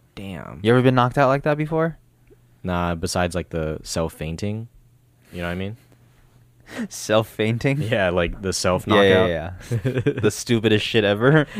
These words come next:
Speaker 1: Dude, that's fun.
Speaker 2: I mean, we shouldn't pr-, we should, I mean, I feel like we shouldn't even be talking about that 'cause I feel like people are gonna try it because they either forgot about it or they don't know what that
Speaker 1: I mean, if
Speaker 2: is.
Speaker 1: you're, if you're any,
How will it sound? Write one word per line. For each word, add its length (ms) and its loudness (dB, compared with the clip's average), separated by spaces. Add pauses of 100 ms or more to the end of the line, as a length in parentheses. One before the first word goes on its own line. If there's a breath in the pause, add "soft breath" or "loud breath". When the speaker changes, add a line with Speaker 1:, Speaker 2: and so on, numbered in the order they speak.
(120)
Speaker 1:
Dude, 280 6
that's 260 2
fun. 960 2 (240)
Speaker 2:
I 120 0
mean, 280 2
we 140 4
shouldn't 340 4
pr-, 80 0
we 160 0
should, 200 -6
I 120 4
mean, 160 4
I 80 6
feel 140 2
like 100 6
we 80 4
shouldn't 180 0
even 120 0
be 80 -2
talking 260 -2
about 120 0
that 160 -4
'cause 160 -6
I 80 -4
feel 160 -4
like 200 -6
people 220 -4
are 80 -2
gonna 160 -8
try 260 -2
it 260 -10
because 500 -2
they 100 -2
either 260 0
forgot 400 4
about 280 6
it 60 -4
or 200 4
they 120 4
don't 240 -2
know 380 -2 (680 soft breath)
what 200 -4
that 100 4
Speaker 1:
I 40 2
mean, 180 4
if 100 2
Speaker 2:
is. 20 2
Speaker 1:
you're, 340 6
if 200 0
you're 300 4
any, 380 -4